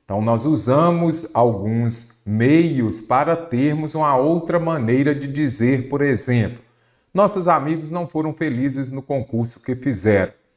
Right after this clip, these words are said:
Eu poderia falar de outra forma isso aqui como, "Nossos amigos não passaram no concurso, nossos amigos se deram mal."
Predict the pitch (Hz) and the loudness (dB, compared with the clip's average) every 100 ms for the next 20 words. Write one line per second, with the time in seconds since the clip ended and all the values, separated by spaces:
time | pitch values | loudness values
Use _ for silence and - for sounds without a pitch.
0 | _ _ 180 190 190 165 156 151 151 135 | _ _ 2 2 2 2 2 0 0 0
1 | 120 127 139 139 143 147 147 143 - 127 | 2 2 -2 -4 -6 -6 -4 -4 -2 0
2 | 131 131 123 117 117 151 - 113 92 - | 0 0 -4 -6 -6 -8 -6 -4 -4 -6
3 | _ _ - 110 127 127 104 101 120 139 | _ _ -2 2 2 2 -2 -2 -2 -2
4 | 107 107 113 110 101 - 135 135 104 98 | -4 -2 -2 -2 -4 -2 0 0 -2 -8
5 | - 95 87 139 139 - 98 101 117 117 | -8 -10 -4 -2 -2 -2 -4 0 0 0
6 | 110 104 98 107 120 120 113 120 90 113 | -2 -2 -2 -2 -2 -2 -2 -2 0 2
7 | 127 120 95 110 131 113 - | 4 2 0 2 2 0 -4